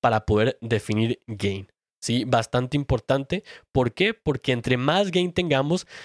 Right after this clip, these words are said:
antes de, de que se empiece a viciar, antes de que tengamos ese feedback, en realidad vamos a tener una, eh,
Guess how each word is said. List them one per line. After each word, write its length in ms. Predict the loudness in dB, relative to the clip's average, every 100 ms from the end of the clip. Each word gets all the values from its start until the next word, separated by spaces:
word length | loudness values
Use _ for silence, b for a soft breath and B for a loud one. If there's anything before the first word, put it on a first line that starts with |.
| B 0
antes 460 | 0 2 0 2
de, 260 | 2 2 0
de 240 | 0 0 0
que 140 | -2
se 120 | 0
empiece 220 | 0 0
a 40 | 0
viciar, 300 | 2 2 2
antes 220 | -2 -4
de 80 | -6
que 100 | -6
tengamos 380 | -2 -2 -2 -2
ese 180 | -4
feedback, 500 | -4 -2 -2 -4 -6 -18 B B
en 80 | 2
realidad 320 | 4 4 4
vamos 220 | 4 0
a 60 | 0
tener 220 | -2 -2
una, 400 | 0 2 2 0 -4 b -4
eh, 240 | -2 -2